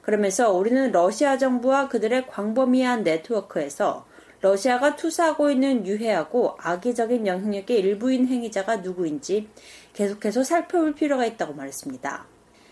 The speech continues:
북한은 러시아와의 무기 거래를 계속 부인하고 있지만 미국은 북한이 러시아의 우크라이나 전쟁을 지원하기 위한 무기를 공급하고 있다는 평가를 유지하고 있습니다.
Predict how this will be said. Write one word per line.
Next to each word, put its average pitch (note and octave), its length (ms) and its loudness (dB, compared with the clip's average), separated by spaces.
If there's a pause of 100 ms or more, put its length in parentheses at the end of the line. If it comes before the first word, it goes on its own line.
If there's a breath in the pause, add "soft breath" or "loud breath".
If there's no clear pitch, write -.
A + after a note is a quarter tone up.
(260 soft breath)
북한은 C#4+ 380 2
러시아와의 D4+ 720 4
무기 B3+ 320 0
거래를 C4 420 4
계속 A#3 360 -4
부인하고 A3+ 520 0
있지만 D#3 560 -4
미국은 F#3+ 580 0
북한이 B3+ 400 0
러시아의 A#3 540 2
우크라이나 C#4 640 2
전쟁을 A#3 420 -2
지원하기 G#3 500 -2
위한 A#3+ 240 0
무기를 C4 480 0
공급하고 A3+ 520 -2
있다는 G#3+ 280 -6
평가를 A#3 540 -2
유지하고 F3+ 380 -6
있습니다. - 580 -12